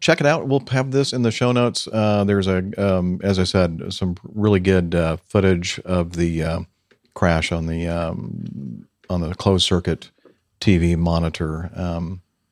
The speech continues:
should I try to play that, um, and share the screen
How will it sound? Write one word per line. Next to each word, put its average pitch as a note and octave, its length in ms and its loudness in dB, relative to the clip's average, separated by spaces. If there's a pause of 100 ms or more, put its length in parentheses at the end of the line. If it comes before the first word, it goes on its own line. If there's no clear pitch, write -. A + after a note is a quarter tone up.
(420)
should B2 160 4
I A#2 40 4
try D#3+ 200 2
to D#3+ 160 0 (500)
play B2+ 180 2
that, D3 300 -2
um, A2+ 680 0 (160)
and G#2 140 2
share A#2 160 2
the A2 100 2
screen B2 380 -2